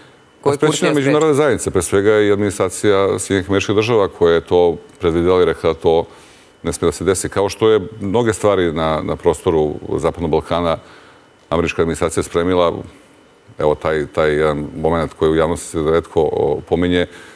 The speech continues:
Speaker 2: recimo ulaz hrvatske vojske u Banja Luku je spremila, sprečila američka administracija nakon Oluje, u toku Oluje oni su bili spremni da praktično do Brčkog dođu sa svojom vojskom, ali im je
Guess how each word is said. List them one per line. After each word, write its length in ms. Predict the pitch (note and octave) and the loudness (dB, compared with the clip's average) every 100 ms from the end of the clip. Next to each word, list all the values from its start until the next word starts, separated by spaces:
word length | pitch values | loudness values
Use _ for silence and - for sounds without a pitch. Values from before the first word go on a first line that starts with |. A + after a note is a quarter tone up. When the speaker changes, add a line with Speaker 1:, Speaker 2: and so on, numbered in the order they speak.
| - - | -14 -6
Speaker 2:
recimo 340 | E2 - F2 | -4 0 0
ulaz 320 | E2 F2 D#2+ - | 2 2 2 0
hrvatske 340 | F2 D#2+ - | 0 0 0
vojske 400 | D#2 E2+ - E2+ | 2 0 0 0
u 60 | D#2+ | 0
Banja 200 | D#2+ D#2+ | 0 0
Luku 540 | E2 D#2 F#2 E2+ D#2+ | 0 -2 0 0 2
je 140 | D#2+ D#2+ | 0 -2
spremila, 560 | - D#2+ D#2+ D#2 D2+ - - - | -2 -2 2 2 0 -4 -20 -20
sprečila 500 | - F#2 E2+ G2+ F2 | -4 -2 0 2 2
američka 320 | D#2+ E2+ - | 0 -2 -2
administracija 600 | D#2+ E2 - F2 - F2 | -2 -2 -2 -4 -2 -2
nakon 300 | C2+ D2 D#2+ | -2 -4 -2
Oluje, 380 | D#2 D#2+ F2+ F2 | 0 2 4 4
u 120 | D2+ | 2
toku 240 | - C#2+ - - | -4 -6 -8 -8
Oluje 340 | - D2 E2+ F2+ | -2 0 2 2
oni 160 | E2+ | 0
su 140 | D#2+ - | -4 -4
bili 160 | E2 | -2
spremni 340 | D#2 - D#2+ E2+ | -2 -2 -2 -2
da 100 | D#2 | -2
praktično 360 | D#2+ - - | -4 -6 -6
do 100 | D#2+ | -2
Brčkog 360 | D2+ - - D2 | -2 -2 -4 -2
dođu 280 | D2+ D2 C#2 | -2 -2 -4
sa 260 | - C#2 | -4 -4
svojom 280 | C#2 - D2 | -4 -2 0
vojskom, 360 | D#2 F#2+ - G#2+ | 0 0 0 -2
ali 220 | G2+ G#2 | 2 0
im 100 | G2 | 2
je 180 | G#2 F#2 | 0 -2